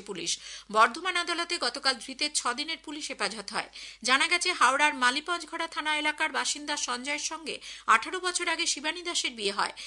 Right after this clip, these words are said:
তাদের সতেরো বছরের একটি কন্যা আছে। বিয়ের কিছুদিন পর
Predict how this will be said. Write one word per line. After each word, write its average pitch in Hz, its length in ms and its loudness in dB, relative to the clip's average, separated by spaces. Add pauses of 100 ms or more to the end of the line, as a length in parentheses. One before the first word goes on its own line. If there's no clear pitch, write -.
(160)
তাদের 262 260 6
সতেরো 311 340 2
বছরের 339 360 -2
একটি - 120 -6 (100)
কন্যা 269 360 0
আছে। 190 200 0 (640)
বিয়ের 269 360 0
কিছুদিন 359 400 2
পর 285 120 4